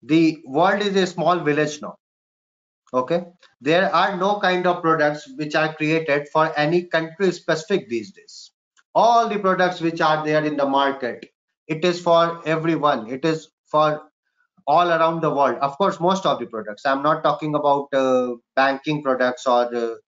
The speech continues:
customer relationship management products. I'm, uh, ask, I'm, uh, right now I'm discussing about the general products which are available in the market.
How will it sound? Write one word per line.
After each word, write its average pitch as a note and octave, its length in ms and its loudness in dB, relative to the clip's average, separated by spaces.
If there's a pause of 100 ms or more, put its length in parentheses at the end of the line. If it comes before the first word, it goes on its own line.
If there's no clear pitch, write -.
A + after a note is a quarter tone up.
(240)
customer C3+ 420 0
relationship B2+ 520 -2
management A#2 540 -2
products. G#2 560 -10 (500)
I'm, C3+ 200 0
uh, C#3 200 0
ask, - 200 0 (100)
I'm, C#3 440 0
uh, A#2+ 600 0 (160)
right D3 260 0
now D3+ 160 2
I'm C#3+ 80 0
discussing C#3+ 440 -2
about C#3 240 2
the C#3 100 -2
general C3+ 380 -2
products A2+ 380 -2
which A#2+ 180 -6
are A#2 100 2
available A2+ 380 -2
in A2 100 -6
the G#2+ 100 -4
market. G#2 260 -6